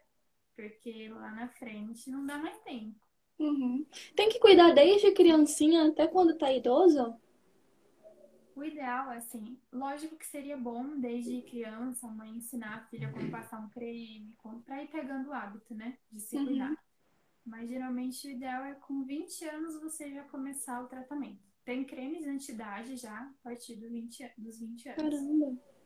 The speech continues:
Speaker 1: Então é bom aí do, a partir dos vinte você já ter um cuidado diário com a sua pele,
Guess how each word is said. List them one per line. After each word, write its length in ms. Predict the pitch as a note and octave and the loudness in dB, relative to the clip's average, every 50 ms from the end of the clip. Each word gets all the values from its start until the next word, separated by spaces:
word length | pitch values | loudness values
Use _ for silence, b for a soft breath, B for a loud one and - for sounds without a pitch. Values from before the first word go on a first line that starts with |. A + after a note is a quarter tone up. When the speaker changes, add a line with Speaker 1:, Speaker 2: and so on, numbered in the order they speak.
| _ - _ | _ -20 _
Speaker 1:
Então 340 | _ A3 G#3 G#3+ A3 A3 A3+ | _ -20 -20 -20 -20 -20 -20
é 300 | A3+ A3+ A3+ A3+ A3 - | -20 -20 -20 -10 -6 -6
bom 380 | - - - G#3+ A3+ A#3+ C4+ | -6 -6 -6 -10 -10 -10 -10
aí 180 | C#4 C4+ B3+ A#3+ | -8 -8 -8 -8
do, 400 | A#3+ C4 A#3+ A#3 - - - A3+ | -10 -10 -12 -16 -18 -18 -18 -16
a 60 | A3 | -14
partir 280 | G#3+ A#3 A#3 - - - | -14 -14 -14 -8 -8 -8
dos 220 | D#4+ D#4+ C#4+ C4 | -8 -8 -12 -12
vinte 380 | B3 B3+ B3+ C4 C#4+ C#4+ - D4 | -10 -10 -8 -8 -10 -12 -14 -20
você 280 | D4 C#4+ - - C#4 | -18 -18 -16 -16 -16
já 120 | C4+ C#4+ C#4 | -18 -20 -20
ter 160 | _ C#4+ C4+ | _ -16 -14
um 100 | C4+ C4 | -14 -12
cuidado 420 | B3+ D4+ B3+ B3 A#3 A#3 A#3 A#3 | -12 -12 -12 -12 -12 -12 -12 -12
diário 380 | A#3 A#3 A#3 A3+ A3 A3 A#3 A3+ | -12 -12 -12 -12 -12 -14 -16 -18
com 80 | - | -20
a 20 | A#3 | -20
sua 160 | - - - | -20 -20 -20
pele, 600 | _ - A3+ A3+ A3+ A3 A3 A3 G#3+ G#3 G#3+ G#3+ | _ -20 -18 -16 -14 -14 -14 -14 -14 -16 -18 -20